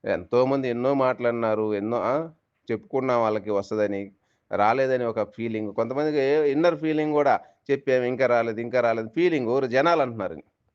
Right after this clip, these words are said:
జనాలతో మనకి ఎందుకండి? చాలామంది ఆలోచన ఏంటంటే, "వాడు అట్ట అన్నాడు, ఈడట్ట అంటున్నాడు, వాడికి చెప్పాం కదా,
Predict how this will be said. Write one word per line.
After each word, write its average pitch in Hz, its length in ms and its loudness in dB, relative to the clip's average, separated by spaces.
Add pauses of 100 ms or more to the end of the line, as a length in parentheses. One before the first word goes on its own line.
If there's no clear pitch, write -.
జనాలతో 120 400 -8
మనకి 127 300 -6
ఎందుకండి? 110 520 -10 (960)
చాలామంది 156 380 4
ఆలోచన 156 340 4
ఏంటంటే, 151 240 -2
"వాడు 127 260 4
అట్ట 123 180 -4
అన్నాడు, 113 420 -4
ఈడట్ట 120 340 -4
అంటున్నాడు, 110 460 -2
వాడికి 113 300 -2
చెప్పాం 120 340 0
కదా, 107 280 -2